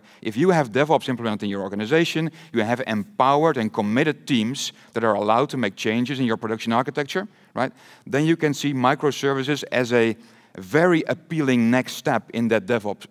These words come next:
uh, phase. It also goes the other way around. If you don't have DevOps, don't even think about doing microservices. I will repeat this a couple times, uh, um, uh, um, during the talk.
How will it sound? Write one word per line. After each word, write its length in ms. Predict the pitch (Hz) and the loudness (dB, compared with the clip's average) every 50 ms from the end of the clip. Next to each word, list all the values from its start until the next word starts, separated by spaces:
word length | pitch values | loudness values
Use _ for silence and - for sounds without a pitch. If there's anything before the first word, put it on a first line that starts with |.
| _ _ _ | _ _ _
uh, 200 | 101 101 98 95 | -8 -6 -6 -6
phase. 420 | - - 160 127 101 - - - - _ _ _ _ _ _ _ _ _ _ _ _ _ _ | -4 -4 -4 -4 -4 -6 -10 -12 -14 _ _ _ _ _ _ _ _ _ _ _ _ _ _
It 80 | 135 147 | 2 2
also 240 | 185 190 170 165 | 4 4 4 2
goes 220 | 143 135 139 127 113 | 2 4 2 4 4
the 80 | 135 | 4
other 80 | 127 123 | 4 4
way 140 | 117 110 104 | 4 4 4
around. 340 | 120 147 156 110 85 - - - - - - | 4 2 2 2 0 -2 -8 -18 -20 -8 -6
If 140 | 127 117 | -2 0
you 80 | 135 131 | 2 2
don't 280 | 107 95 131 139 135 113 | 2 4 4 4 4 2
have 200 | 113 107 - - | 0 -2 -4 -6
DevOps, 480 | 95 92 90 117 151 - - - - - _ _ _ _ | -8 -6 -4 -4 -4 -4 -6 -10 -18 -18 _ _ _ _
don't 200 | 98 117 123 127 | -4 -2 -2 -2
even 240 | 123 117 127 120 113 | -2 -2 -4 -4 -6
think 340 | 113 - - 165 147 120 - | -8 -6 -2 0 0 0 0
about 300 | 104 90 98 92 87 90 | -2 -4 -6 -6 -8 -8
doing 200 | 98 92 92 90 | -10 -10 -10 -10
microservices. 760 | 92 92 90 92 - 90 - - 123 98 87 90 - - - | -10 -10 -10 -12 -12 -12 -8 -6 -6 -6 -6 -8 -14 -10 -6
I 140 | 98 104 120 | -4 -2 0
will 180 | 135 143 139 127 | 0 0 0 0
repeat 360 | 131 127 - - 131 131 - | -2 -4 -4 -4 -6 -4 -4
this 140 | 113 110 110 | -4 -4 -4
a 60 | 104 | -4
couple 260 | - 117 107 104 98 | -6 -6 -6 -6 -6
times, 320 | - 110 98 95 95 - - - - - - - | -6 -6 -6 -8 -8 -12 -16 -20 -20 -20 -20 -10
uh, 260 | - 98 98 95 90 - - | -6 -4 -4 -4 -4 -6 -8
um, 400 | 85 87 92 90 92 90 87 - - - | -10 -10 -10 -10 -10 -12 -14 -14 -16 -18
uh, 120 | - 87 87 90 - - | -18 -16 -16 -16 -14 -14
um, 260 | - - - - - - | -16 -16 -16 -16 -16 -14
during 180 | 92 101 95 85 | -10 -10 -8 -8
the 60 | 92 | -8
talk. 280 | - 127 107 90 - | -4 -4 -4 -4 -6